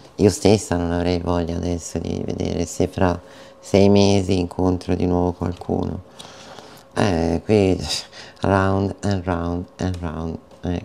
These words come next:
qui ci si gira attorno, o questa persona vi sta girando attorno e non ve l'aspettate, o chissà, eh, è un po' che aspettate, che ci girate intorno ma non succede niente. È qualcuno che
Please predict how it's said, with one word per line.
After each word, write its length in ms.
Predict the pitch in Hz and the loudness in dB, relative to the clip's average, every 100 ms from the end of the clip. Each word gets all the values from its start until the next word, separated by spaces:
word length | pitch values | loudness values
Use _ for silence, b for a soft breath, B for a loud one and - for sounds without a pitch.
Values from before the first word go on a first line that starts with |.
| - | -8
qui 160 | - | -10
ci 140 | - - | -10 -12
si 180 | - 82 | -8 -6
gira 260 | 90 85 | -4 -2
attorno, 520 | 82 - 87 73 85 - - | -4 -2 -4 -2 -8 -8 2
o 160 | 139 | 4
questa 280 | 151 - - | 4 -2 -6
persona 520 | - 85 - 85 78 67 B B B B | -4 -6 -2 -2 -2 -4 B B B B
vi 80 | - | -10
sta 220 | 80 95 | -2 0
girando 400 | 82 85 82 80 | 2 0 -2 -2
attorno 540 | 82 - 90 80 - - | -4 0 0 0 -6 -12
e 160 | - 92 | -6 -2
non 180 | 85 82 | -2 -2
ve 100 | 85 | -6
l'aspettate, 800 | 82 - 139 139 - - - - B B B B B - | -8 -4 -4 -4 -10 -12 -16 -18 B B B B B -2
o 100 | - | 0
chissà, 440 | - 95 - 107 - - | 0 -6 -2 -4 -4 -14
eh, 380 | - 50 50 50 - | -6 -4 -4 -8 -8
è 100 | - | -4
un 200 | 90 82 | -4 -2
po' 260 | - - - B B B - | 0 -2 -2 B B B -8
che 140 | 92 | -2
aspettate, 720 | 85 - 90 - 98 82 - | -2 0 -4 0 -2 -2 -10
che 120 | - - | -10 -8
ci 160 | - | -4
girate 380 | 78 87 85 87 | 0 0 0 -2
intorno 440 | 107 95 85 85 | 0 0 0 -2
ma 100 | 80 | -2
non 140 | 82 80 | -4 -8
succede 360 | - - - | -12 -10 -6
niente. 420 | 90 85 - - - B B B B - | -4 -4 -6 -12 -20 B B B B -8
È 180 | - 71 | -4 0
qualcuno 460 | 107 120 - 82 101 | 2 2 2 0 0
che 380 | - 78 87 | -2 -4 -4